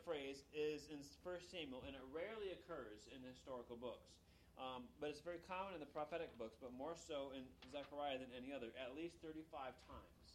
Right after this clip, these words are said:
Okay? Um, th-, that is a lot for a book that's, uh, what, fourteen chapters long? So, uh,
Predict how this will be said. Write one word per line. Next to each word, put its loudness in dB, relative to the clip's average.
Okay? 0
Um, 0
th-, -12
that 4
is 2
a 0
lot 4
for 2
a -8
book -2
that's, -6
uh, 0
what, -4
fourteen -4
chapters -4
long? -4
So, 6
uh, -2